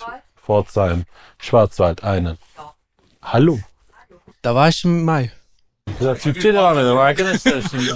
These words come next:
Speaker 1: <laughs> Gurbete çevirmeyelim burayı. Em, nerede kalmıştık? Pardon, senin en son sorun.
Speaker 2: Yani na-, e, Türkiye
Speaker 1: Ha,
Speaker 2: için sizin
Speaker 1: adaptasyon,
Speaker 2: ilk
Speaker 1: buradaki adaptasyon.
Speaker 2: Aynen.
Speaker 1: Ha, burada nasıl bir sıkıntılar çektim?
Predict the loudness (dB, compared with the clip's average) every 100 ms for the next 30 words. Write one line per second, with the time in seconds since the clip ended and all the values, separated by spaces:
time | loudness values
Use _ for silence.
0 | -2 -2 0 0 -2 0 -2 0 0 2
1 | 2 0 -2 -8 -20 -8 -6 -6 -10 -12
2 | -12 -16 -20 -20 -20 -8 2 4 4 2
3 | -2 -10 -20 -20 -20 _ _ _ _ _
4 | _ _ _ _ -20 -2 2 4 4 0
5 | -2 -2 -8 -2 0 0 -2 -4 -4 -4
6 | -4 -6 -6 -6 -6 -8 -12 _ _ -2
7 | 2 2 2 0 2 4 4 2 0 0
8 | 2 2 2 0 2 0 0 0 0 2
9 | 2 2 2 2 2 0 0 -2 -2 -2
10 | 0 2 0 4 4 6 4 2 0 -2
11 | -4 -4 0 0 2 2 2 -2 -4 -2
12 | -2